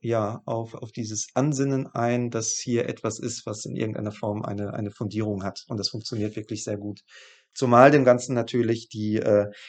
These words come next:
Benedikts, äh, Vita zugrunde liegt. Und das macht der Klappentext auch sehr deutlich, ja, wie sie über Papst, äh, Gregor den Großen auf uns gekommen ist. Also auch hier haben wir tatsächlich wieder eine Quellenfundierung auf ganz unterschiedliche Art.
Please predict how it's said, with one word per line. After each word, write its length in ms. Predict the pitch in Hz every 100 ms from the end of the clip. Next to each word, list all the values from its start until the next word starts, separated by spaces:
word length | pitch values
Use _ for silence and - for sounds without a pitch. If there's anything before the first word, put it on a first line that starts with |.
| - _
Benedikts, 760 | - 135 147 156 160 - - -
äh, 260 | 139 131
Vita 540 | 131 - 165 156 151 -
zugrunde 460 | - 110 - 135 147
liegt. 400 | 151 180 - -
Und 360 | 135 113 113 -
das 120 | 139
macht 180 | 120 -
der 100 | 107
Klappentext 640 | - 131 135 - - -
auch 100 | 123
sehr 180 | - 120
deutlich, 560 | 113 117 120 127 123 - _ _ -
ja, 260 | 147 113
wie 80 | 110
sie 240 | 104 107 113
über 400 | - 104 110 107
Papst, 500 | 110 107 - - -
äh, 140 | 117
Gregor 300 | 120 104 107
den 100 | 104
Großen 400 | 101 101 - -
auf 180 | 101 -
uns 180 | 151 -
gekommen 380 | - - 98 127
ist. 240 | - - -
Also 220 | - 107 117
auch 160 | 113
hier 180 | 135 131
haben 220 | 123 120
wir 160 | 110 -
tatsächlich 400 | 127 - 113 117
wieder 160 | 107
eine 120 | 107 98
Quellenfundierung 1000 | - 135 170 180 165 143 147 139 143 -
auf 180 | 107
ganz 220 | - 107 -
unterschiedliche 800 | 151 156 - 143 143 135 -
Art. 260 | 127 131